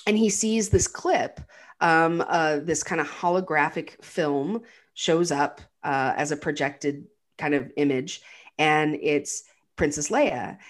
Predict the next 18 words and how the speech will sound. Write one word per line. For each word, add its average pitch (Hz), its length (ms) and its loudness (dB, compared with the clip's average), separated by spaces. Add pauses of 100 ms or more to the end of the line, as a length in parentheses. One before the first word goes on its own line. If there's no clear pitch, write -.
(160)
and 175 140 4
it's 170 200 0
just 320 640 2
a 208 80 -2
piece - 320 -6
of 117 80 -4
it. 95 180 -6
It 143 140 -6
just 156 180 -4
says, 147 200 -2
"Help 147 200 -6
me, 147 140 0
Obi-Wan 143 420 0
Kenobi, 139 380 -4
you're 131 140 -2
my 131 220 -4
only 123 200 -6
hope." - 300 -12